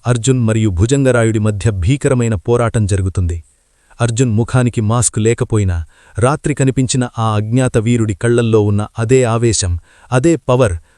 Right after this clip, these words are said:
భుజంగరాయుడికి కనిపిస్తుంది. "నువ్వే,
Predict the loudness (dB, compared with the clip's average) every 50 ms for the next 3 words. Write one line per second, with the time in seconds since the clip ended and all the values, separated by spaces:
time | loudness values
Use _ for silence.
0 | _ -2 0 2 2 2 2 2 2 2 2 2 2 0 -2 -4 -4 -4 -2 -2
1 | -2 -2 -2 -4 -2 -4 -4 -4 -6 -8 -12 _ _ _ _ _ _ _ _ _
2 | _ _ -2 0 0 0 2 2 0 0 0 -2